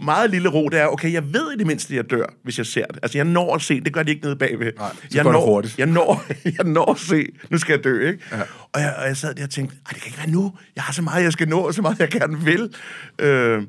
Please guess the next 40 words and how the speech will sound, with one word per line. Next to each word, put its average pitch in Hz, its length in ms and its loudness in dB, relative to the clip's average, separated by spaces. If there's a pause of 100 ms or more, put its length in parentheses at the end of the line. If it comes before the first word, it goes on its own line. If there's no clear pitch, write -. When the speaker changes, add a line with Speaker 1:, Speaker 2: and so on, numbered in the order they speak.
(840)
Speaker 1:
og 123 80 -4
så, - 180 0
øh, 123 560 2 (260)
øh, 95 260 -8 (1300)
kontroltårnet - 880 -4
finder - 380 -6
dem 107 100 -6
så 98 140 -8
på 92 120 -10
radaren, 82 640 -8
og - 60 -18
så - 100 -18 (200)
guider 90 280 -2
de 107 160 -6
dem 98 220 -6 (240)
igennem, 95 420 -10
og - 60 -12
til - 120 -14
sidst - 220 -12
så - 60 -6
er - 20 -6
det 87 80 -8
sådan 98 80 -8
noget, 90 140 -6
"Nå, 85 180 -10
der 110 60 -10
er 110 40 -12
skolen," 104 480 -8
og 98 100 -10
så - 100 -12
flyver 101 220 -6
vi 98 100 -10 (140)
herind, 107 160 -6
og 107 80 -6
så 110 160 -8 (200)
<laughs> - 160 -4
lander 104 360 -2
vi - 200 -12
så, 156 120 -6
ikke? 160 300 -4